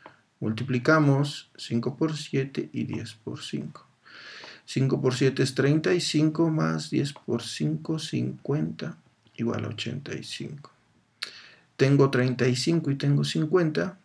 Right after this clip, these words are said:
no, pues tengo ochenta y cinco. Y ok, también se cumple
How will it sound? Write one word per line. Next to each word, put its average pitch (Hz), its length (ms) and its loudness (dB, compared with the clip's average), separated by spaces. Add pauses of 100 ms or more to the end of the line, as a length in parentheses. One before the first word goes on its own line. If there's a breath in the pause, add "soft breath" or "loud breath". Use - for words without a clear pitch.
no, 214 280 -2
pues - 160 -14
tengo 113 260 -2
ochenta - 380 -8
y 73 80 -6
cinco. - 340 -10 (1800)
Y 165 120 -4
ok, - 160 -8 (260)
también 151 380 0
se 147 160 -4
cumple 156 500 0